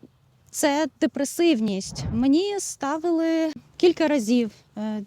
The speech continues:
діагнози депресія. Е, невідомо, чи це була звичайна депресія чи ні. Але зараз, коли я знаю про, е, свою сенсорну чутливість, про те, що в мене є рдух і раз,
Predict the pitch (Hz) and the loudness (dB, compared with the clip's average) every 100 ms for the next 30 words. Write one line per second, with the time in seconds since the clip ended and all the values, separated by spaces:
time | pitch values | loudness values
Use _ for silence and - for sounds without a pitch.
0 | - 247 233 233 202 196 185 247 277 339 | -4 -2 0 -2 -2 -6 -4 -4 -4 -4
1 | 302 294 285 _ - 240 254 370 349 320 | 0 0 -2 _ -6 0 2 2 2 4
2 | 302 269 208 196 - - 285 277 247 - | 4 2 0 -2 -2 2 2 2 0 -8
3 | 214 - 294 240 262 269 247 247 - _ | -8 -2 -2 0 0 0 0 -2 -6 _
4 | _ _ 233 277 262 285 285 277 247 226 | _ _ -4 -2 0 0 2 2 2 -2
5 | 233 254 269 - 220 - 254 254 349 427 | -4 -4 -2 -4 -4 -2 0 2 0 -6
6 | - - - - - 226 240 302 415 415 | -18 -20 -20 -14 -8 -6 -2 -2 -2 -4
7 | - 285 262 269 226 226 233 254 220 - | -4 -2 0 -2 -2 -4 -4 -2 -4 -6
8 | 226 220 214 208 - 214 - 233 240 - | -4 -2 -4 -4 -4 -4 -4 -2 -2 -2
9 | 240 285 294 277 - 220 269 359 381 381 | -4 0 0 0 -2 -4 0 4 4 2
10 | - _ - _ _ _ - 202 220 - | -6 _ -20 _ _ _ -16 -8 -4 -2
11 | 240 254 254 240 226 226 214 196 208 208 | -2 0 0 0 0 0 -2 -4 -4 -2
12 | 294 285 - 202 233 262 277 - | 0 0 -2 -4 -2 -2 -2 -6